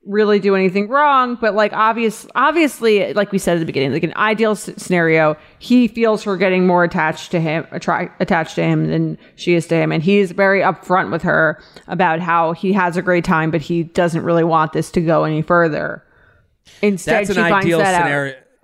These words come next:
Speaker 1: Right.
Speaker 2: Well, that's an ideal scenario for her. An ideal
Speaker 1: Yes.
Speaker 2: scenario for him was not getting outed that he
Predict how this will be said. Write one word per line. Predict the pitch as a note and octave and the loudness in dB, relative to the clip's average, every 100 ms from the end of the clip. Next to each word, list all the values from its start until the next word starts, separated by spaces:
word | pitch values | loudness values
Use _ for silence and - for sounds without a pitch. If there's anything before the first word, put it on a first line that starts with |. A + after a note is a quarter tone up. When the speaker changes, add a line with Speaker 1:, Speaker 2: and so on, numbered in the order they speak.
| - | -2
Speaker 1:
Right. | G3+ D#3+ | 0 0
Speaker 2:
Well, | D3+ | -2
that's | F3+ - | -2 -2
an | |
ideal | D#3+ D3 D3+ | -2 -2 -4
scenario | C#3 D3 C3+ C3+ B2 | -4 -4 -2 -4 -6
for | - G#2 | -8 -4
her. | E3 F3 D#2+ - - - B2 | -2 -2 -4 -16 -20 -18 -4
An | |
ideal | D#3+ D#3 F3 F3+ | -2 0 0 2
Speaker 1:
Yes. | F#3 | 0
Speaker 2:
scenario | D3+ D3 C3 | 0 -2 -2
for | C3 | -4
him | B2+ F#3+ D#3+ | -2 0 0
was | C#3 C3 B2 - _ _ _ _ _ | -2 -6 -6 -14 _ _ _ _ _
not | C3 C#3+ - | -4 -2 -2
getting | C3+ A#2+ - | -6 -6 -6
outed | B2 D3 D#3+ B2 | -2 0 -2 -4
that | A#2+ A2 | -6 -4
he | B2 A2+ A2 G#2 | -4 -4 -6 -10